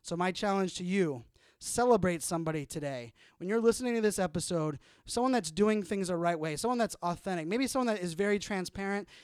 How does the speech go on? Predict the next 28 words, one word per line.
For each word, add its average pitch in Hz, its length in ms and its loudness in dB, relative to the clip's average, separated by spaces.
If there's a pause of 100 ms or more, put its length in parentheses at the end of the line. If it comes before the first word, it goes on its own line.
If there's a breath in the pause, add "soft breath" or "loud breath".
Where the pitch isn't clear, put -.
(180 loud breath)
and 180 380 0
probably 214 280 2
doing 202 240 2
it 202 180 -2
in 180 80 -2
a 180 80 2
way 185 400 2 (220 loud breath)
that 170 80 -6
they 190 100 2
don't 240 140 4
even 233 200 2
realize 185 640 4
that 180 140 -2
it, 180 160 -6
it, 175 220 -4
it's 165 120 -4
had 180 140 -2
an 180 80 -4
impact 180 460 -4
on 175 220 -2
your 180 240 2
life. 165 420 -4 (320 loud breath)
I 202 140 -2
challenge 240 540 -2
you 180 120 -2
right 160 260 -2
now, 196 280 -2
today, 160 500 -4